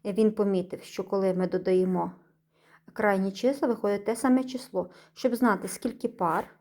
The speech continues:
він ділить на два, шість поділити на два буде три, три пари.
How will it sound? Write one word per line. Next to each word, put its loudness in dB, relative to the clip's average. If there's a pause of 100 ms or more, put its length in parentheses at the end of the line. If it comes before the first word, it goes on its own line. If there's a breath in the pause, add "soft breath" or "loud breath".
(220)
він 0
ділить -2
на 2
два, 0
шість -6
поділити -2
на -4
два -2
буде 2
три, -2
три -6
пари. -2